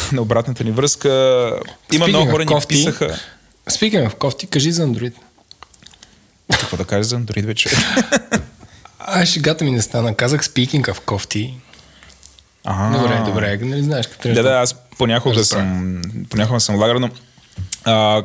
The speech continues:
Speaker 1: какво ни писаха? Има, има много хора са ни намерили някакви неточности, такива. Пропуснали сме, да кажем, някои български комици, нали, а,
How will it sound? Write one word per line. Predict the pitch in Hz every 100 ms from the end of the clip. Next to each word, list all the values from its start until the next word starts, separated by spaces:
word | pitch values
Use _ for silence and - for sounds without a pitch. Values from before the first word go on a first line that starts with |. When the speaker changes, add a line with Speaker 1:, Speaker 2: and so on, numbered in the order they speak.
| -
Speaker 1:
какво | _ 143
ни | 131
писаха? | 123 - - 110 107
Има, | 151 151 - -
има | 143
много | 139 127
хора | 135
са | 135 123
ни |
намерили | 110 107 120 107
някакви | 107 -
неточности, | 113 - 104 - - -
такива. | - 107 107 107 - - - -
Пропуснали | 143 123 147 - 131
сме, | 127
да | 120
кажем, | 117 113 120
някои | 107 -
български | 120 110 101 - -
комици, | - 120 110 101 - 104 104 110
нали, | 120 120 113
а, | 110